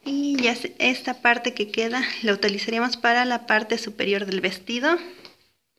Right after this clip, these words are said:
Entonces marcamos en este extremo donde quedarían nuestros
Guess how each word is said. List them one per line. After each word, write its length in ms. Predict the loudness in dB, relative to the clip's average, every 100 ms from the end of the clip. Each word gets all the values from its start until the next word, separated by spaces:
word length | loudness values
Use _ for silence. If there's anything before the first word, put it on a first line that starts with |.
| _ _ _ _ _ _ _ _ _ _ _ _ _ _ _ _ _ _ _ _ _ _ _ _
Entonces 640 | -16 -10 -8 -6 -2 0
marcamos 600 | 0 -4 -6 -6 -4 -4 -4
en 100 | -4
este 260 | -4 -6
extremo 560 | -8 -10 -8 -6 -4 -2
donde 480 | -2 -4 -4 -6 -4
quedarían 720 | -4 -4 -4 -4 -4 -4 -4
nuestros 540 | -6 -8 -12 -12 -16